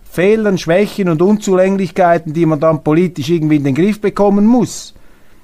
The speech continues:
Und meistens ist ja nicht die Marktwirtschaft schuld, dass etwas in die Irre geht, sondern die Politik, die dann die Marktwirtschaft beschuldigt, ist ja klar.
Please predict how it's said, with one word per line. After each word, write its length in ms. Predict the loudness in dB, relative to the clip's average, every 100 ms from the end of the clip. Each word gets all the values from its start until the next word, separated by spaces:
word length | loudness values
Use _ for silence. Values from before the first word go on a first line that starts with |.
| -20 -20 -20 -20 -20 -20 -20 -20 -6
Und 100 | 0
meistens 420 | 0 -2 -4 -4
ist 160 | -2
ja 40 | 0
nicht 200 | -2 0
die 80 | 0
Marktwirtschaft 760 | 2 0 -2 -2 0 0 0
schuld, 320 | 0 0 0
dass 120 | -2
etwas 280 | -4 -4 -4
in 140 | -4 0
die 160 | 2
Irre 220 | 2 0
geht, 280 | 0 0 0
sondern 260 | 0 0 0
die 80 | -2
Politik, 640 | 0 0 0 0 -2 -2
die 80 | -4
dann 180 | 0 0
die 80 | 2
Marktwirtschaft 720 | 0 0 -4 -4 0 0 -2
beschuldigt, 500 | -2 0 0 -4 -8
ist 220 | -8 -6
ja 60 | -4
klar. 400 | 0 2 2